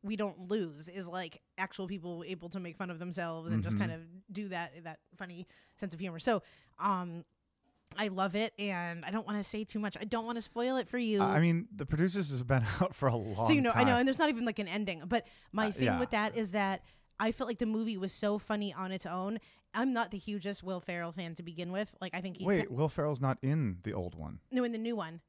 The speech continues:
Speaker 2: Oh, you saw the new one,
Speaker 1: I
Speaker 2: not
Speaker 1: saw the
Speaker 2: the
Speaker 1: new. I saw,
Speaker 2: y-,
Speaker 1: or
Speaker 2: y-
Speaker 1: wh-, what's the Mel Brooks one?
Speaker 2: The Mel Brooks is, well, I mean, he, the original one was like, uh, is it, was it, uh,
Speaker 1: I saw it with Nathan Lane, whatever, and, and Will
Speaker 2: Oh,
Speaker 1: Ferrell.
Speaker 2: see, that's the one I couldn't, that I
Speaker 1: Really?
Speaker 2: couldn't
Speaker 1: Oh,
Speaker 2: bring
Speaker 1: I thought that was hysterical.
Speaker 2: I hate Matthew Broderick.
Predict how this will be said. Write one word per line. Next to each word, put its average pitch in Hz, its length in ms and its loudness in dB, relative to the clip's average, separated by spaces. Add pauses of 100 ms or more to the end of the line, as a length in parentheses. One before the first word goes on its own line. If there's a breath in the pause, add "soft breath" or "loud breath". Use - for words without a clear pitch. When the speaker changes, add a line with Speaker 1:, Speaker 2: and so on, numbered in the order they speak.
Speaker 2:
Oh, 98 140 2
you 98 120 0
saw 127 140 2
the 107 100 4
new 101 200 4
one, 85 160 0
Speaker 1:
I - 40 0
Speaker 2:
not 233 60 2
Speaker 1:
saw 254 100 0
the 220 40 -2
Speaker 2:
the 220 60 -2
Speaker 1:
new. 214 140 -6
I - 60 0
saw, 262 140 -2
Speaker 2:
y-, 240 60 -6
Speaker 1:
or 226 140 -4
Speaker 2:
y- 247 120 -4
Speaker 1:
wh-, - 60 -8
what's 269 160 -2
the 277 100 -2
Mel 240 180 0
Brooks 202 300 -8
one? 202 340 -6
Speaker 2:
The 127 80 -2
Mel 160 160 4
Brooks 151 240 0
is, 131 160 -2 (320)
well, 135 180 4
I 127 80 6
mean, 127 180 2
he, - 300 -12
the 123 280 -4 (100)
original 139 440 0
one 107 240 0
was 98 180 -4
like, 95 300 0 (240)
uh, 57 200 -14
is 101 140 -6
it, 92 280 -8
was 104 200 -4
it, 92 140 -10 (100)
uh, 85 300 -6 (180)
Speaker 1:
I 269 120 -2
saw 294 80 0
it 262 60 -2
with 254 100 -2
Nathan 233 380 -4
Lane, 165 260 -8
whatever, 175 260 -8
and, 185 160 -6
and - 80 4
Will 123 460 8
Speaker 2:
Oh, 90 40 0
Speaker 1:
Ferrell. 160 280 -4
Speaker 2:
see, 127 200 -2
that's 123 240 -2
the 139 80 -2
one 113 120 0
I 98 80 -2
couldn't, 101 520 -4
that 110 120 -4
I - 20 -2
Speaker 1:
Really? 247 260 4
Speaker 2:
couldn't 392 140 6
Speaker 1:
Oh, - 40 4
Speaker 2:
bring 247 120 8
Speaker 1:
I 240 60 8
thought 226 120 0
that 214 100 0
was 196 100 -6
hysterical. 226 520 0
Speaker 2:
I - 60 2
hate 131 240 2
Matthew 107 280 -2
Broderick. 87 520 -4